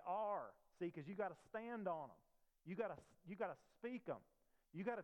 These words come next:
tell the devil, "Get out of the way," 'cause he is not going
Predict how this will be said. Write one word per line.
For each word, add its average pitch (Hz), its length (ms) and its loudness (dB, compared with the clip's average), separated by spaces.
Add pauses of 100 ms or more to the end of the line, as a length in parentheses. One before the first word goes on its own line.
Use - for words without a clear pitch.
tell 202 160 2
the 170 100 -8
devil, 196 420 0
"Get 202 220 0
out 190 260 4
of 202 180 0
the 208 80 4
way," 220 480 0 (220)
'cause 165 160 0
he 226 160 0
is 160 120 2
not 196 380 0
going 185 420 0